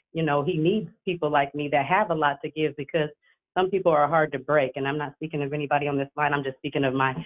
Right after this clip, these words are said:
particular service that I've been assigned to. But after I put my phone on mute, God gave me Matthew five and fourteen, where he talks about,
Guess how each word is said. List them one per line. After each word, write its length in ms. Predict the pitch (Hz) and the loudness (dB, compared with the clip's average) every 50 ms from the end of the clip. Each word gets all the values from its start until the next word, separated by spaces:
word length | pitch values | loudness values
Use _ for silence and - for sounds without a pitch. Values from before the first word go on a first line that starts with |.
| - - - _ _ | -12 -16 -20 _ _
particular 540 | - 156 165 - 202 185 - 160 143 147 143 147 | -2 -2 2 2 0 0 2 -2 -2 -2 -4 -2
service 260 | - 147 139 139 135 - | -2 -2 -2 -2 -4 -6
that 100 | 135 139 | -2 0
I've 200 | 139 147 147 139 | 0 0 0 -2
been 120 | 139 135 | -4 -6
assigned 420 | 135 127 - 147 135 131 131 127 131 - | -6 -6 -4 -4 -2 -2 -2 -4 -4 -4
to. 140 | 143 131 131 - _ - - _ _ _ | -6 -6 -6 -8 _ -20 -20 _ _ _
But 120 | - 147 | 2 4
after 280 | 156 160 165 165 170 170 | 4 4 2 0 0 0
I 80 | 156 151 | 0 0
put 220 | 156 - 185 165 | 0 0 -2 0
my 160 | 160 147 147 147 | 0 -4 -4 -4
phone 240 | - 165 156 156 156 | -2 -2 -2 0 0
on 160 | 147 143 139 | -2 -2 -2
mute, 260 | 147 151 160 143 131 - | -2 -2 -4 -4 -4 -2
God 320 | 156 143 147 147 147 147 | 0 2 2 2 0 0
gave 220 | 160 156 151 143 135 | -2 -2 -2 0 -2
me 160 | 147 147 143 | -2 -2 -2
Matthew 580 | 139 139 143 143 143 143 - 151 143 139 139 139 _ _ _ _ _ | -2 0 -2 -2 -2 -4 -6 -4 -4 -4 -4 -4 _ _ _ _ _
five 300 | 160 147 151 151 147 139 | 2 2 2 2 2 0
and 160 | 143 135 135 | -4 -6 -4
fourteen, 600 | - 151 139 147 - - - 170 151 143 131 123 - _ _ _ _ _ _ _ | -2 -2 -2 -2 -4 -6 -4 -2 -2 -2 -4 -6 -10 _ _ _ _ _ _ _
where 120 | 151 160 | 0 2
he 200 | 147 160 185 170 | 2 2 0 0
talks 360 | 175 - 185 180 180 180 - - | 0 2 2 2 2 0 -2 -4
about, 460 | 165 143 143 143 143 139 139 139 | -2 0 2 2 2 2 0 -2